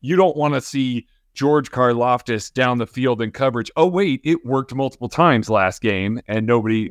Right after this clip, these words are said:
nobody had comments about, oh, right. Sorry, I'm stealing the amateur hour bit here. Um, I, I do think he's going to blitz, and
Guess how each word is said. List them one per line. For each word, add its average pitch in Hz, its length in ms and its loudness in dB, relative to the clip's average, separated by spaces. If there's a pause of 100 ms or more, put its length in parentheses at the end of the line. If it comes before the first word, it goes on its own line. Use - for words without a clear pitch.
nobody 101 320 -2
had 98 180 0
comments 90 380 -4
about, 87 240 -2
oh, 107 320 0
right. 110 260 0 (500)
Sorry, - 360 -10 (100)
I'm 95 240 2
stealing 101 500 2
the 76 120 -2
amateur 82 380 -2
hour 80 200 -6
bit - 220 -8
here. 87 200 -6 (400)
Um, 131 420 0 (340)
I, 156 180 -2 (100)
I 160 180 0
do 160 300 -2
think 131 440 -2 (480)
he's 196 320 2
going 160 260 2
to 135 80 -2
blitz, 104 480 -8
and 123 260 -2